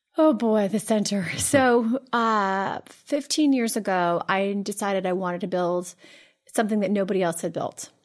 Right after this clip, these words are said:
Speaker 1: I went around and looked at what existed around the country, what was hospice look like, end of life issues, programs, units,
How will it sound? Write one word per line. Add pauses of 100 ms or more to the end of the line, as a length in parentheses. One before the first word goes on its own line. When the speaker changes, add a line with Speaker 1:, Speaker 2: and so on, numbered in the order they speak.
(1040)
Speaker 1:
I
went
around
and
looked
at
what
existed
around
the
country,
what
was
hospice
look
like,
end
of
life
issues,
programs,
units,